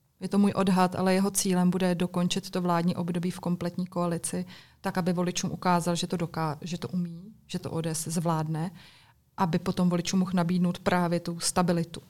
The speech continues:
Eh, tak čtu jeho kroky, můžu, můžu se samozřejmě mýlit. Eh, nicméně je potřeba podívat se třeba i mezi poslance. A mezi poslanci právě kvůli tomu, jak vypadá schodek, jak se vyvíjí státní rozpočet,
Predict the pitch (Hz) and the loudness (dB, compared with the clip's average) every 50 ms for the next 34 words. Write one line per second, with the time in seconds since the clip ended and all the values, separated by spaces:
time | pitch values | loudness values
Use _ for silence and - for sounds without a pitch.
0 | _ _ _ _ - - - - - - - 180 180 180 175 170 170 170 170 165 | _ _ _ _ -20 -20 -18 -18 -6 -2 0 2 4 4 4 4 4 2 2 0
1 | 165 165 - - - _ _ - 180 170 - - - - - 202 190 185 185 196 | 0 -4 -6 -12 -20 _ _ -8 -8 -8 -2 0 -2 0 2 2 4 4 4 2
2 | 190 208 196 185 185 190 208 196 196 202 202 190 180 175 170 170 165 - - 190 | 2 2 0 0 0 2 2 2 4 4 2 2 0 0 0 0 -2 0 2 2
3 | 185 196 190 - 170 170 - 165 170 175 175 180 180 185 180 180 175 175 170 156 | 4 4 2 2 0 -2 -2 0 0 2 2 4 4 4 6 4 4 2 0 -4
4 | 170 156 - - - - - - - - - - - - - - - - - 220 | -6 -8 -12 -16 -20 -20 -18 -16 -14 -14 -14 -14 -16 -18 -16 -16 -14 -12 -8 2
5 | - 208 220 220 - - 220 202 202 196 185 185 185 185 185 202 185 - - 202 | 6 8 8 8 8 8 8 8 8 8 6 6 6 4 2 -2 -2 0 2 2
6 | 190 202 196 - 190 185 196 190 190 185 190 - - - - - 208 190 196 - | 2 2 0 -2 0 0 2 2 0 0 -2 -6 -6 -4 -2 -2 0 0 0 2
7 | 208 208 202 196 220 220 220 208 180 - - 190 175 170 170 - - - - - | 4 4 6 6 4 2 0 -2 -4 -2 -2 -2 -2 -2 -4 -6 -10 -12 -14 -16
8 | - _ - 175 170 175 175 180 180 208 226 220 202 196 - - 202 190 196 190 | -12 _ -4 -2 0 2 2 2 2 2 0 -2 -4 -6 -4 -2 0 0 0 0
9 | 190 - 185 175 180 - 185 180 175 170 175 175 185 180 180 180 - 190 185 196 | -2 -2 -4 -4 -6 -4 -4 -2 0 0 0 0 0 -2 -4 -6 -10 -12 -8 -4
10 | 190 185 190 190 180 180 180 185 185 185 185 175 175 170 160 151 151 156 - - | -4 -4 -2 -2 0 0 0 0 0 -2 -4 -6 -6 -4 -6 -6 -6 -6 -8 -8
11 | - - 170 170 160 180 180 175 - - - 185 175 185 170 175 165 - - - | -6 -6 -6 -4 -4 -4 -6 -6 -4 -4 -2 -2 0 0 0 -2 -4 -4 -4 -4
12 | 160 156 156 180 175 170 165 160 - - - - - 180 | -6 -4 -4 -4 -4 -4 -4 -6 -6 -8 -8 -6 -6 -6